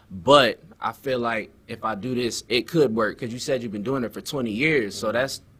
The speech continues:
twenty times you could have failed and twenty times you could have prevailed and made it to where you wanted to be. So I feel like that's a real big question. Like, what kept you going to get this drive to be the man you are today?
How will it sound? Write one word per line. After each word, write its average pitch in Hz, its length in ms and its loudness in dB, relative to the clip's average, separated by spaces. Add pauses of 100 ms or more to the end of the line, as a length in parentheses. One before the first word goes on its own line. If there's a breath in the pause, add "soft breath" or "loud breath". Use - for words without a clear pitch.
(460)
twenty 165 240 2
times 160 400 4
you 139 80 -8
could 156 160 -2
have 135 120 -2
failed 170 380 6
and 127 140 -4
twenty 151 220 -6
times 160 480 -4
you 143 60 -10
could 143 160 -6
have 131 100 -6
prevailed 147 480 4
and 117 180 -2 (340 soft breath)
made 143 220 4
it 131 100 -2
to 127 60 0
where 135 120 0
you 135 120 -2
wanted 127 260 -4
to 101 60 -4
be. 147 200 4
So 110 200 -2
I 117 100 2
feel 135 180 -6
like 113 180 0
that's 127 200 -4
a 107 60 -8
real 120 240 0
big 110 260 -2
question. 135 480 -2
Like, 95 220 -8 (420 soft breath)
what 131 260 4
kept 131 280 0
you 120 120 -2
going 113 560 -2 (420 soft breath)
to 107 100 -6
get 113 220 0
this 110 180 -6
drive 110 480 4
to - 80 -14
be 104 100 -6
the 104 80 -8
man 107 220 -4
you 101 140 -6
are 92 80 -2
today? 87 320 -10